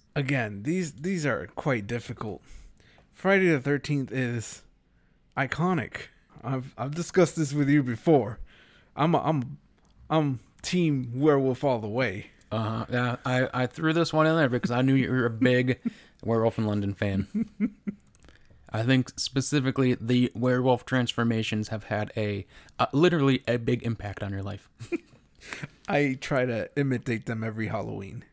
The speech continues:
Speaker 1: <laughs>
Speaker 2: Especially with their outfits in the, in the corn mazes.
Speaker 1: <laughs> Yep.
Speaker 2: Don't have to go much further. It's American Wo-, Werewolf in London, right?
Speaker 1: Yep.
Speaker 2: Ooh, the five seed going over the number four.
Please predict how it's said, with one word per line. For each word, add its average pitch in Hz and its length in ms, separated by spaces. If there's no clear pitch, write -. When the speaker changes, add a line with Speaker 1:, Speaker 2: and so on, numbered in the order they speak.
Speaker 1:
<laughs> - 1080
Speaker 2:
Especially 160 540
with 170 200
their 151 260
outfits 123 420
in 131 140
the, 120 260
in 143 140
the 127 60
corn 285 260
mazes. 117 480
Speaker 1:
<laughs> 233 40
Yep. - 220
Speaker 2:
Don't 127 160
have 110 120
to 107 60
go 107 120
much 101 140
further. 107 340
It's - 200
American 104 380
Wo-, 104 260
Werewolf 107 360
in 110 80
London, 110 260
right? 104 160
Speaker 1:
Yep. 110 260
Speaker 2:
Ooh, 220 360
the - 80
five 139 360
seed 156 260
going 160 220
over 156 140
the 160 80
number 175 200
four. 277 320